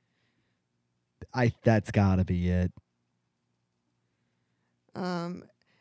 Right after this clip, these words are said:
Speaker 2: I wonder what they're gonna argue
Speaker 1: He's wearing
Speaker 2: about, 'cause
Speaker 1: lipstick. Flex is wearing lipstick.
Speaker 2: Oh God, show me Flex.
Speaker 1: I
Speaker 2: I wonder w-, once, uh, Fox is gone, 'cause clearly he's gonna go home. I wonder what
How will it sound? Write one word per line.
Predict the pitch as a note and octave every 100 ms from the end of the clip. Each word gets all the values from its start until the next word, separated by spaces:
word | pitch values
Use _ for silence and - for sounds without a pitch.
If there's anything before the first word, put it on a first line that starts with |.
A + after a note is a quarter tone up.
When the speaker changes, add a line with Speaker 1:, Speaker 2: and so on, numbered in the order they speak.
| _ -
Speaker 2:
I | C#4
wonder | C4+ E4+ A4+
what | G4
they're | D#4
gonna | C#4 C4 -
argue | G3+ A3 D3+
Speaker 1:
He's | F#3+
wearing | F#3 E3+ E3
Speaker 2:
about, | E3
'cause | -
Speaker 1:
lipstick. | - - - _
Flex | - D3 -
is | D#3
wearing | C#3+ A#2+
lipstick. | A2+ - - G1+ - _ _ _ _ _ _ _ _ _ _ _ _ _ -
Speaker 2:
Oh | F#3 F3+ F3
God, | F3 F3 F3
show | - F3+
me | F3
Flex. | E3+ F3+ F3 F3+ - _ _ _ _ _ _ - _ _ _ _ _
Speaker 1:
I | A#2 C#3
Speaker 2:
I |
wonder | C#4 D#4 E4
w-, | F#4 E4 A3+
once, | B3+ C4+ - -
uh, | B3 G#3 E3+ D#3+ A2+ E2 -
Fox | G3+ G#3 -
is | G3+
gone, | F3+ F3 E3 E3
'cause | F3 F3
clearly | - A3+ A3 G3+
he's | F3 E3
gonna | D#3+ D3
go | C#3+ C#3
home. | F3 E3 D#3
I | D#3+
wonder | F3+ G#3 A3+
what | G#3